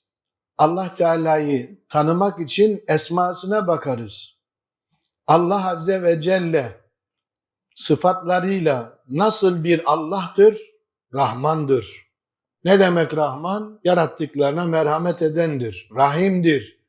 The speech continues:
Ne demek Rahim? Ahirette sadece müminlere merhamet edecek olandır. El Melik, El Kuddus, Es Selam, El Mümin, El Müheymin ila ahir.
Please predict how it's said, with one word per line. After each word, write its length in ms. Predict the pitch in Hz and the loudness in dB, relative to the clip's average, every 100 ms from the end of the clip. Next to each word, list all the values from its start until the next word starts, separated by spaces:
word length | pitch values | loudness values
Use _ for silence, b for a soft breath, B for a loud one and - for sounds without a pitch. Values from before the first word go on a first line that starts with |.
| _ _ - | _ _ -2
Ne 160 | 196 | 2
demek 340 | 190 185 170 165 | 2 2 0 0
Rahim? 520 | 151 143 190 185 - _ _ _ _ - | -2 -2 -8 -14 -16 _ _ _ _ 0
Ahirette 680 | 160 208 214 214 214 202 185 | 4 4 4 2 2 -2 -4
sadece 800 | 214 220 190 185 170 214 220 - | 0 0 0 -2 2 0 0 -6
müminlere 680 | 156 190 180 190 185 196 214 | -2 0 0 0 2 4 2
merhamet 560 | 202 180 165 175 180 175 | -2 -4 -4 -2 -2 -4
edecek 460 | 160 165 165 151 | -2 -2 -2 0
olandır. 460 | 156 143 131 117 175 - | 0 -2 -6 -10 -12 -2
El 220 | 175 190 | 2 2
Melik, 480 | 196 208 196 180 175 | 0 -4 -4 -4 0
El 240 | 175 180 | 0 0
Kuddus, 560 | 175 180 156 170 180 175 | 0 -2 -2 -2 -2 2
Es 160 | 175 - | 2 2
Selam, 540 | 185 180 180 180 175 | -2 0 0 -4 -4
El 200 | 165 165 | -4 -4
Mümin, 480 | 170 170 160 170 170 | -6 -10 -8 -6 -2
El 160 | 160 | 0
Müheymin 600 | 160 160 165 180 190 180 | 0 -4 0 2 2 -2
ila 580 | 180 165 165 165 165 180 | -2 2 4 4 4 0
ahir. 320 | 175 - 123 | -2 -8 -12